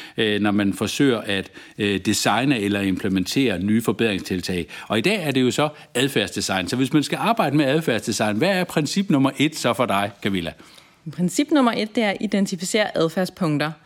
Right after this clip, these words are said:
Speaker 2: Øhm, og det er jo helt centralt for dem af os, der arbejder direkte med adfærdsdesign. Men det er også faktisk centralt at have mindsetet omkring, hvad sker der i mødet imellem et menneske og et artefakt, eller et andet menneske for den sags skyld.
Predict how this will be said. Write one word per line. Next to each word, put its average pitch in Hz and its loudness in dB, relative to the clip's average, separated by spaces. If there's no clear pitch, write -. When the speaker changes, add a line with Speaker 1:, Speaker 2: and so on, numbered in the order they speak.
Speaker 2:
Øhm, 160 2
og - -2
det 247 2
er 214 4
jo 208 0
helt 233 0
centralt 208 0
for 185 -6
dem 170 0
af 160 0
os, 170 -4
der - -2
arbejder 170 -2
direkte 208 -2
med 196 0
adfærdsdesign. 190 -2
Men 202 2
det 202 2
er - 0
også 214 2
faktisk 202 -2
centralt 196 -2
at 185 -2
have 180 -2
mindsetet 175 0
omkring, 165 -4
hvad 175 -2
sker 190 -2
der 170 0
i 151 -2
mødet 160 0
imellem 170 0
et 139 -6
menneske 165 0
og 151 -2
et 139 -4
artefakt, - -4
eller - -20
et 143 -18
andet 185 2
menneske 180 -2
for 180 -8
den 170 -2
sags 165 -4
skyld. 160 0